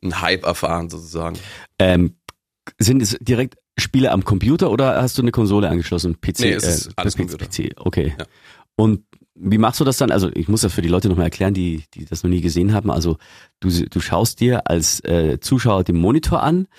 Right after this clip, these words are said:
Speaker 2: da siehst du das Spiel
Speaker 1: Ja.
Speaker 2: auf dem großen, auf, eigentlich vollumfänglich auf dem Bildschirm und links unten sieht man dich eingeblendet.
Speaker 1: Genau.
Speaker 2: Und wie kriegst du das hin? Ist es eine Webcam?
Speaker 1: Ja, das, also es ist,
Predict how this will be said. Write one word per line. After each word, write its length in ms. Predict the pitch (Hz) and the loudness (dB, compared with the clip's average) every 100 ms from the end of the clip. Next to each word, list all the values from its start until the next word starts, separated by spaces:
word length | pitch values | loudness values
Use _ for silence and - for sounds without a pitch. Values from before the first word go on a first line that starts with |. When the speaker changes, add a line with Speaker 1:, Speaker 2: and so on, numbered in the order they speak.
| - - | -16 -6
Speaker 2:
da 80 | 92 | -2
siehst 240 | 117 120 | -2 -2
du 40 | 92 | -4
das 80 | 85 | -4
Spiel 480 | - - 143 196 185 _ - | -2 0 2 0 -4 _ -10
Speaker 1:
Ja. 80 | 113 | -6
Speaker 2:
auf 160 | - - | -6 -4
dem 100 | 90 | -4
großen, 720 | 87 95 139 - 165 165 160 _ _ | 0 0 0 0 0 -2 -10 _ _
auf, 280 | - - - - - - | -8 -8 -10 -12 -12 -6
eigentlich 300 | 104 107 - - - 95 _ | -2 -2 -2 -18 -20 -20 _
vollumfänglich 760 | - 123 147 160 - 131 120 | -4 0 2 0 0 0 0
auf 100 | 92 | -4
dem 160 | - 92 | -2 -2
Bildschirm 400 | 117 - 165 160 - | -2 0 -2 -2 -2
und 220 | 104 - | -4 0
links 320 | 98 185 - | 2 2 0
unten 280 | 123 151 131 | -2 0 0
sieht 200 | 120 120 | 0 0
man 120 | 101 | 0
dich 240 | 123 - | 0 -2
eingeblendet. 600 | 87 101 92 82 55 76 - - | 0 0 0 -2 -2 -4 -6 -12
Speaker 1:
Genau. 140 | 98 90 | -8 -4
Speaker 2:
Und 60 | |
wie 40 | 101 | -2
kriegst 220 | 139 - | -2 0
du 40 | |
das 140 | 104 - | 0 0
hin? 140 | 143 | 0
Ist 160 | - 110 | 0 0
es 140 | 101 | 2
eine 140 | 101 87 | 2 2
Webcam? 460 | 92 - 78 65 - _ _ _ - | 0 -2 -4 -6 -10 _ _ _ -4
Speaker 1:
Ja, 160 | 135 135 | -2 0
das, 200 | 120 123 - | -2 -8 -8
also 160 | - | -6
es 100 | 123 | -4
ist, 200 | 127 - | -4 -6